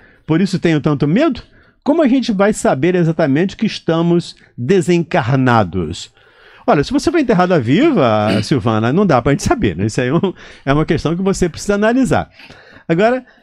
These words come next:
se você está desencarnado ou não, o que a gente sempre fala aqui, né, pra abreviar um pouco aqui, mas o que a gente sempre fala é: viva bem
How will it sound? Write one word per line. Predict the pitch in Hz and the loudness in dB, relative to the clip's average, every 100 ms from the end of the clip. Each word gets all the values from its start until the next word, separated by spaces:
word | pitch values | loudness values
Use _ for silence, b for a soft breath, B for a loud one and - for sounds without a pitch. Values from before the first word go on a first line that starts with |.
| b - | b -6
se | 285 | 0
você | 330 339 | 2 2
está | 302 277 | 0 0
desencarnado | 190 202 208 196 156 143 131 123 | 0 0 2 2 2 0 0 0
ou | |
não, | 113 151 294 110 - _ b b _ | 2 2 2 0 -6 _ b b _
o | 165 180 | -2 0
que | 254 | 2
a | |
gente | 277 | 2
sempre | - 339 151 | 0 -2 -2
fala | 226 165 | -2 0
aqui, | 123 - 214 107 _ _ _ | 0 2 0 0 _ _ _
né, | 127 139 208 123 | -4 -2 -2 -2
pra | 131 127 107 104 - | -2 -2 -2 -4 -4
abreviar | 123 131 131 120 123 | -2 -2 0 0 0
um | 117 | -2
pouco | 123 117 | -2 -2
aqui, | 110 233 214 B | -2 -2 -4 B
mas | 147 | -2
o | |
que | 175 | 2
a | 320 | 0
gente | 269 | 2
sempre | 339 - | 0 2
fala | 302 180 | 2 2
é: | 82 - _ _ _ _ _ - | 0 -6 _ _ _ _ _ -8
viva | 139 160 269 294 | -2 2 2 2
bem | 214 175 302 | 2 2 2